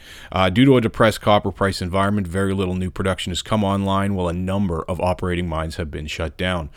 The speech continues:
Uh, so just looking at the returns on Rosemont at three dollars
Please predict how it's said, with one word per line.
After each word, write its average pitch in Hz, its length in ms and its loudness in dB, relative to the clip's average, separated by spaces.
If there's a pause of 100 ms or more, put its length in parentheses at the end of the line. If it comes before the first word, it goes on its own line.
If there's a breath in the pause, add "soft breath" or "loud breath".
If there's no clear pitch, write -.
(280 loud breath)
Uh, 95 220 2
so 110 160 0
just 110 240 0
looking 120 340 2
at 110 200 0
the 107 140 -2
returns 104 440 0
on 95 160 0
Rosemont 95 500 0
at 87 140 -4
three 98 240 -4
dollars 90 400 0